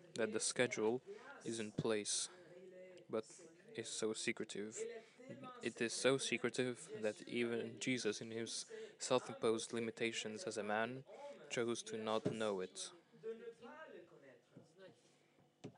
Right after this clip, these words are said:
Look at Matthew chapter twenty-four, verse thirty-six. "But of that day and hour no one knows,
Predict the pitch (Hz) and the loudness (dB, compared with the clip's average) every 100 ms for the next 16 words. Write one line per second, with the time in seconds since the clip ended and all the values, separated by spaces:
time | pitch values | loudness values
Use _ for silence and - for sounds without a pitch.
0 | _ _ _ 190 196 254 220 190 190 220 | _ _ _ -20 -18 -14 -14 -14 -16 -18
1 | - - - - 113 113 113 113 110 117 | -14 -14 -14 -10 -8 -6 0 0 0 0
2 | 113 - - - - - - - - - | 0 -2 -20 -20 -20 -16 -16 -16 0 2
3 | 117 120 123 113 113 120 117 110 104 - | 2 0 0 -2 2 4 4 4 0 0
4 | - 110 101 - 123 - - - - - | -2 -2 0 -2 0 0 -4 -6 -18 -20
5 | - - - - - 117 117 110 - 117 | -20 -12 -12 -12 -12 0 6 6 6 6
6 | 113 117 113 113 104 110 113 110 110 110 | 6 6 2 2 2 2 2 2 2 2
7 | 107 104 98 95 - | 0 0 0 0 0